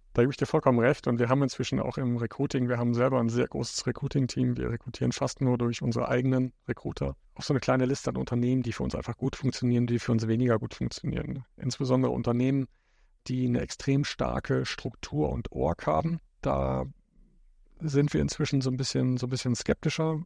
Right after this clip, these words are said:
äh, was das Rekrutieren angeht, weil dort, ja, die Performance des entsprechenden, des entsprechenden Kandidaten manchmal nicht so viel darüber aussagt, ob es jetzt wirklich seine Performance ist oder ob die wirklich aus dieser sehr, sehr strikten Org kommt. Ähm,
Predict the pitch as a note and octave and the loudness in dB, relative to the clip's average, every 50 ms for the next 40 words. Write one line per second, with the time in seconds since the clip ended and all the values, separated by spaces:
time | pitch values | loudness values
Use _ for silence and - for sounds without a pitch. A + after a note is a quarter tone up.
0 | - - C#3 C#3 C#3 C3 C3+ - - C3+ C3+ - - - C3+ C#3 C#3 C3+ - - | -10 -10 -10 -10 -8 -8 -10 -8 -6 -6 -6 -6 -6 -6 -2 -2 -2 -2 -2 0
1 | C#3+ D3 C#3+ C#3+ - - C3 B2 C3 C3 C3+ C3 - - - _ _ _ - D#3 | 2 2 2 2 0 -2 -2 0 2 2 2 2 0 -4 -18 _ _ _ -10 -8
2 | C#3 C#3 - - C2+ - C3+ C3 - - C3+ C3+ C3+ C3+ C3+ - - _ _ _ | -4 -2 0 0 0 0 -2 -4 -4 -2 0 0 0 0 -2 -4 -8 _ _ _
3 | _ - B2 B2+ B2 A#2 G#2+ - - B2+ - C3+ - - C3 C3+ D3 D3 C3+ C#3 | _ -2 0 0 0 0 -2 -2 -2 -2 -2 -2 -2 0 0 2 2 2 0 0
4 | A#2+ C3 C3+ C3 - - C#3 A#2+ B2 B2+ B2 A#2+ A#2+ A#2+ B2+ C#3+ - - B2+ - | 0 0 -2 -2 -2 -2 -4 -2 0 0 0 0 0 -2 -6 -8 -8 -6 -4 -2
5 | C3+ C3+ - - C3+ B2+ - C3 B2+ B2 - - A#2+ B2 A#2+ - - C3 - - | -2 -4 -4 -4 -4 -2 0 2 0 0 2 0 0 0 2 0 0 0 0 -2
6 | - C#3+ C3+ C3 C3+ - - C3+ C3 C3+ D3+ - - - C#3 B2 - C3+ C3 C3+ | -2 -2 -2 -2 -2 -2 0 0 0 0 -2 -4 -4 -4 -4 -4 -2 -2 -4 -4
7 | - - - - D#3+ - B2 C3 B2+ B2 A2+ A#2 B2+ D3 C#3 - C#3 C3+ C3 B2 | -4 -8 -10 -6 -4 -2 -2 0 -2 -2 -2 -2 -2 -2 -2 -2 -2 -2 -2 -2
8 | - - - - B2+ - - C3+ B2+ A#2+ - - - - - C#3+ - - - B2 | -4 -8 -6 -6 -6 -6 -4 -4 -4 -4 -4 -4 -4 -6 -6 -6 -6 -2 0 0
9 | C3+ D#3+ D#3 - C3+ - - D3 C#3+ C#3+ C#3+ - - - D3 - - C3 A2+ G#2+ | 2 0 0 -2 -4 -2 -2 0 0 0 0 -2 -4 -6 -4 -4 -2 -2 -2 -2
10 | - - B2 B2 B2 B2 A#2 - - B2 - - B2+ B2 B2+ B2 B2 - _ _ | -2 -4 -2 -2 -2 -2 -2 -4 -4 -6 -4 -2 -2 0 0 -2 -2 -6 _ _
11 | _ _ _ _ _ _ _ - - B2+ C3 B2+ C3+ C3 - - - C#3 - - | _ _ _ _ _ _ _ -6 -2 0 2 2 2 0 0 -2 -4 -4 -4 -2
12 | C2+ - - - D#2+ - - - D3+ D3 D3+ D3 - - - - - B2 A#2+ A#2+ | -4 -2 0 0 0 0 0 0 0 0 0 -2 -4 -8 -14 -10 -6 -4 -2 0
13 | A#2+ B2 A#2+ A#2+ B2 | 0 0 -2 -2 -4